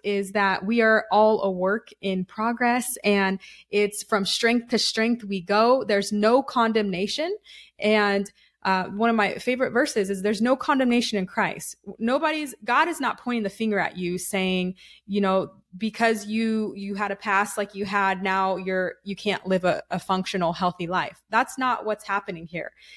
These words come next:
Um, it's more of an opportunity. And one, there's a, there's a quote that I really like, and I'm trying to remember how it goes. Um, okay. So yes, by Maya Angelou. And it says,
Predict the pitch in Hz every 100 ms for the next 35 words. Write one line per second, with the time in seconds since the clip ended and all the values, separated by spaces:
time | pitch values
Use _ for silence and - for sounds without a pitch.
0 | - - 185 175 175 - 208 - 214 214
1 | 208 196 - 196 196 - 202 190 170 -
2 | - _ - - 202 202 208 240 240 220
3 | 220 214 196 185 - - 196 190 - 233
4 | 233 - 196 185 180 175 - 190 202 214
5 | 202 170 196 _ _ _ _ _ _ _
6 | _ - _ 208 202 185 180 180 - -
7 | - 185 190 214 220 220 233 208 214 240
8 | 233 233 262 302 - _ _ - 196 208
9 | 202 196 240 233 233 285 294 - _ _
10 | _ - _ - 208 208 196 185 185 -
11 | _ _ _ _ 226 240 175 - 233 233
12 | 185 - 202 214 220 233 214 202 180 165
13 | 214 - 208 - 214 190 190 185